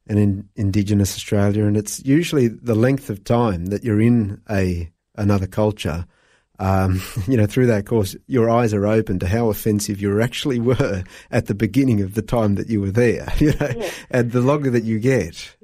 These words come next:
Speaker 1: um, like I spent, uh, two years ministering in an Indigenous community, and by the end of it, I was like, "Oh my goodness, did I really do that <laughs> when I first came here?" And, um, so it does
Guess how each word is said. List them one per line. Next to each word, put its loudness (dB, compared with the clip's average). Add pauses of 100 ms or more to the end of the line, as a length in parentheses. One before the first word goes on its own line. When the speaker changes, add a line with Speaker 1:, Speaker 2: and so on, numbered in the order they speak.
Speaker 1:
um, 0
like 2
I 2
spent, -4 (160)
uh, -2
two 2
years 2
ministering 0
in 0
an -4 (340)
Indigenous 0
community, 0
and 0 (120)
by 2
the 4
end 2
of -2
it, -6
I -6
was -8
like, -4
"Oh 0
my -6
goodness, 2
did -2
I 4
really 4
do 2
that 2
<laughs> 4
when 4
I -4
first 0
came -2
here?" -4 (360)
And, 0 (280)
um, 0 (420)
so 2
it 2
does 0